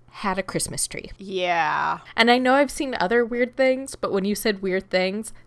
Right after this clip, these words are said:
Speaker 1: that popped into my head. So I'm going with that.
Speaker 2: That is very fair.
Speaker 1: Christmas dick.
Speaker 2: Christmas dick. What surprised you about yourself while traveling?
Speaker 1: I was surprised that I could comfortably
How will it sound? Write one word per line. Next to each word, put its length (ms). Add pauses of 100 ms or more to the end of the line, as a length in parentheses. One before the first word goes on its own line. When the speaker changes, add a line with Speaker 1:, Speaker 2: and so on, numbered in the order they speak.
Speaker 1:
that 380
popped 260
into 200
my 100
head. 320
So 100
I'm 120
going 260
with 120
that. 260 (180)
Speaker 2:
That 200
is 180
very 400
fair. 480 (120)
Speaker 1:
Christmas 420
dick. 320 (320)
Speaker 2:
Christmas 420
dick. 380 (1200)
What 180
surprised 560
you 200
about 340
yourself 480
while 160
traveling? 640 (240)
Speaker 1:
I 280
was 200
surprised 1000
that 260
I 140
could 400
comfortably 640